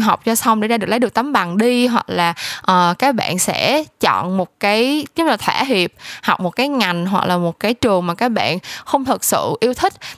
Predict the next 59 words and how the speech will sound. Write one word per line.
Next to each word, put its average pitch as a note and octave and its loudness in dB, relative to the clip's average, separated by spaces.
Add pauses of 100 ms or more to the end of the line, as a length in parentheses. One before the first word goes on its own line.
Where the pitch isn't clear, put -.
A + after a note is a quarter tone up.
và F3+ 0
các C4 0
bạn F#3 -2
nghĩ F3+ 0
rằng G3+ 0
chỉ - -2
cần F3+ -2
mình F3 -4
cố A#3 2
gắng C4+ 0
thì F3 0
mình F3 -2
sẽ F#3 -4
có - -2
được - -2
tấm C4 -2
bằng F3+ -2
đại D#3+ -2
học, F#3+ 0
và F3 -2
cái C4 -2
việc A3+ 0
có - 0
được B3 -2
tấm B3+ -2
bằng G3+ 0
đại D#3+ -2
học F#3+ 0
nó G3+ 2
sẽ, C#4 0 (400)
ờ, F3+ 4 (180)
làm F3+ 0
cho G#3 4
cái G#3+ 0
quá B3+ 2
trình F3+ -2 (100)
đi A3 2
học, G#3 0 (240)
cho G#3+ 2
dù G3+ 2
là E3+ -2
nó F#3+ 0
có B3 6 (360)
rất D4 -2
là F3 2
khổ - 0
sở - 2
hay C#4+ 2
rất B3 2
là B3 2
kiệt F#3+ -4
quệ F3 -2
gì F#3+ 0
đó, G3 4
nó B3 2
cũng G#3+ -2
sẽ G3 0
trở F#3+ 0
nên, G#3+ 4